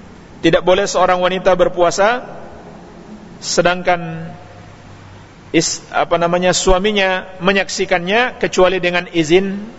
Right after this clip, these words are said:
suaminya. Maksudnya puasa sunnah. Adapun puasa wajib Ramadan itu enggak perlu izin suami. Bahkan kalau suami melarang pun,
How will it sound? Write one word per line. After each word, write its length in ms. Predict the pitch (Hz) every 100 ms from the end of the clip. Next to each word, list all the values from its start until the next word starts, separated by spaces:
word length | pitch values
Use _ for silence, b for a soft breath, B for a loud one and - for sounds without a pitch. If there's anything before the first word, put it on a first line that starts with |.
| - -
suaminya. 560 | - 175 165 160 131 - - - - - - - - B B B B
Maksudnya 640 | 160 160 185 175 202 202 196 - - - - - - - -
puasa 560 | 180 170 185 185 196 - - -
sunnah. 400 | - 185 170 - - - - - - - - -
Adapun 460 | - 160 165 190 170
puasa 320 | 180 170 190
wajib 320 | 185 180 185
Ramadan 640 | 185 175 170 165 196 214 196 - -
itu 180 | 156 160 185
enggak 240 | 170 151
perlu 160 | 170 185
izin 400 | 156 170 175 -
suami. 540 | - 156 147 113 - - - - B B B
Bahkan 320 | 131 143 180
kalau 200 | 175 170
suami 280 | 160 180 165
melarang 480 | 165 160 165 165 160
pun, 220 | 196 220